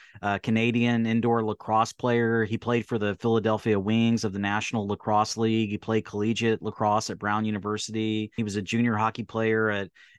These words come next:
Ontario Hockey League. After he left professional sports, he was previously C F O of Intermedics and Smile Direct Club.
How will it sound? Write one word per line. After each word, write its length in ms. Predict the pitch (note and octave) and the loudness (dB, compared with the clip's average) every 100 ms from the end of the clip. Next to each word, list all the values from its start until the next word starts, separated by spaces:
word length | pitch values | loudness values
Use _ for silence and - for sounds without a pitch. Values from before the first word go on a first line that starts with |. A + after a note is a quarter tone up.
| A2 - | -12 -6
Ontario 600 | G#2+ G#2+ A#2+ A2+ A2+ A2 | -4 -2 0 2 4 2
Hockey 340 | G2 G#2+ - A2 | 2 -2 -2 -4
League. 500 | A2+ A#2 A2+ A2 - - A#2+ | -2 0 0 -2 -8 -18 -4
After 300 | A#2+ C3 A#2+ | -4 -2 0
he 100 | A#2 | 2
left 380 | A#2 A#2 A#2 | 2 0 -2
professional 440 | - A2 B2+ - A2+ | -6 -2 -2 0 -4
sports, 680 | - - A#2+ B2+ C3 - - | -4 2 4 4 2 -2 -2
he 500 | A#2 A2 G#2+ G#2 - - - G#2 | -2 0 0 -4 -8 -20 -20 -6
was 160 | A2+ | -6
previously 560 | - B2+ A#2+ - A#2 G#2+ | -2 0 0 0 0 0
C 380 | - - A#2+ A2+ | 0 0 2 2
F 160 | - | 2
O 220 | A2+ A2+ | 2 4
of 100 | A2 | 2
Intermedics 760 | G#2+ A2 G2+ A2 A#2 A#2 A2 - | 0 -2 0 0 0 0 -2 -4
and 160 | G2 F2+ | -6 -6
Smile 380 | - G#2+ A2 | -2 2 2
Direct 320 | G#2 G#2 G#2+ - | 2 0 0 -2
Club. 480 | A2+ A2 A2 A2 | 0 2 2 0